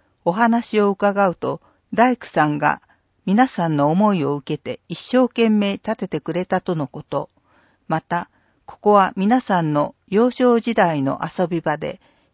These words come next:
ラジオ体操もしよったよ、と教えてくれました。地域に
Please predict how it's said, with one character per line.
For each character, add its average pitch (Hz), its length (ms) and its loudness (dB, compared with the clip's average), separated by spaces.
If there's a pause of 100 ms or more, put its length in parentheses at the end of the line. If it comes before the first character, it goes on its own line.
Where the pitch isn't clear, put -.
ラ 180 160 0
ジ 233 100 0
オ 262 120 4
体 254 240 4
操 165 260 0
も 135 180 -2
し - 200 -4
よ 208 60 0
っ - 20 -6
た - 240 -4
よ、 180 240 -6 (200)
と 196 220 -2
教 170 280 -4
え 180 40 -2
て 175 140 -6
く 170 100 -6
れ 165 100 -2
ま 165 140 -4
し - 160 -18
た。 143 200 -14 (1000)
地 233 220 0
域 170 220 -6
に 156 200 -4